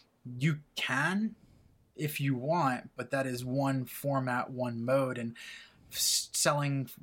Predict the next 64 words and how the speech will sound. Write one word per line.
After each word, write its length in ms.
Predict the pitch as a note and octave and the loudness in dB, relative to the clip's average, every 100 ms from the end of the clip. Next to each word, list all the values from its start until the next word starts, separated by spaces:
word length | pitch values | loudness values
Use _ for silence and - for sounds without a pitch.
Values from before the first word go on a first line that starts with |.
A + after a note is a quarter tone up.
| D#3 | -2
soft-, 400 | - C#3+ D#3 - | 2 2 2 -4
you 80 | D#3+ | -4
know, 120 | A#2 | -4
starting 440 | A#2+ - E3 D#3+ D3+ | 0 6 8 6 4
software 480 | D#3+ D3+ - D3+ B2+ | 6 4 4 0 0
and 100 | A#2+ | 0
having 360 | D3 C3 B2 | 0 0 -4
five 220 | A2+ C#3+ | 2 2
thousand 280 | C3+ C#3 C3+ | 4 0 2
dollars 240 | B2+ B2+ B2 | 0 0 -4
worth 120 | B2 | -6
of 60 | |
sales 260 | A#2 C#3+ C3+ | 0 2 2
at 80 | B2 | 0
the 80 | C3+ | -4
end 80 | B2 | -4
of 40 | |
the 60 | A#2+ | -2
week 220 | C3 B2 | -4 -2
is, 220 | A#2+ A2+ - - - - - - | -2 -4 -6 -18 -20 -20 -14 -2
you 120 | D3+ | 0
know, 180 | A#2 A#2 - D3 - | 0 -4 -10 -10 -6
it's 160 | D3+ D3 | -4 2
not 140 | E3+ | 4
a 60 | C3+ | 4
hill 220 | - E3 | 4 4
to 80 | C3+ | 2
climb. 300 | - B2+ A#2 | 0 0 2
That's 180 | A#2 A#2 | 0 -2
a 40 | |
vertical 460 | B2 B2+ B2+ - B2 | 2 2 2 -2 0
line. 360 | B2+ B2 A2+ | 2 2 0
It's, 160 | A2 - - | -8 -10 -6
it's 220 | C#3+ C#3+ | -4 0
near, 480 | C#3+ D3 D3 C#3 C3 - - - - | 4 6 6 4 0 -4 -14 -12 0
uh, 260 | C3 B2 - | 2 2 -4
y-, 160 | E3 - - | -8 -12 -8
it's, 140 | D3+ | 0
I 60 | E3+ | 2
don't 120 | F#3 | 2
wanna 160 | F#3+ G3+ | 4 4
say 80 | F#3 | 4
it's 80 | D3 | 0
impossible 480 | - - F#3 C3 B2 | 4 4 4 0 -6
'cause 160 | A#2+ | -4
some 140 | - A2+ | -4 -2
folks 260 | B2+ - | -2 -2
have 120 | A#2+ | -4
certainly 360 | - D3 C#3 B2 | -2 -2 -2 -6
done 240 | A#2 D#3 | -2 0
those 160 | C#3 A2+ | 0 -2
sorts 200 | A#2+ A2+ | -4 -4
of 120 | A#2 | -8
things, 320 | - A#2+ A2+ | -4 -4 -4
you 80 | A#2 | -4
know, 60 | A2+ | -6
a 20 | |
ti-, 240 | - G#2+ | -4 -6
tiny 360 | - C#3+ C3+ B2+ | -4 -4 -4 -4
app 220 | A#2+ B2+ | -6 -6
or 60 | A#2+ | -6
something 260 | - A2+ | -8 -4
like 200 | A#2 A2+ | -4 -4
that. 260 | - C#3 - | -2 -2 -2